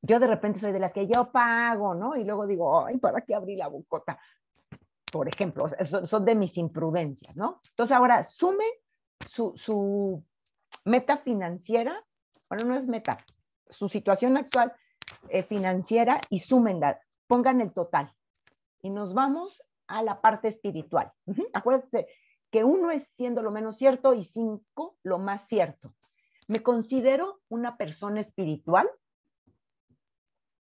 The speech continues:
Y les digo, no nos estamos metiendo con ninguna religión, ¿eh?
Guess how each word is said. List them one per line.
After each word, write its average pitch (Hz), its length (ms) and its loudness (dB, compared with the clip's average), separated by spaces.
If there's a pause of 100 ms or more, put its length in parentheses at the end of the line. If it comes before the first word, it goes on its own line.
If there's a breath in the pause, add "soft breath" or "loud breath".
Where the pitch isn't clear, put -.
(560)
Y 196 60 0
les 196 140 2
digo, 190 180 -4
no 190 60 -6
nos 233 140 -4
estamos 233 200 -4
metiendo 208 360 -4
con 190 140 -6
ninguna 190 400 -2
religión, 156 460 -6
¿eh? - 160 -10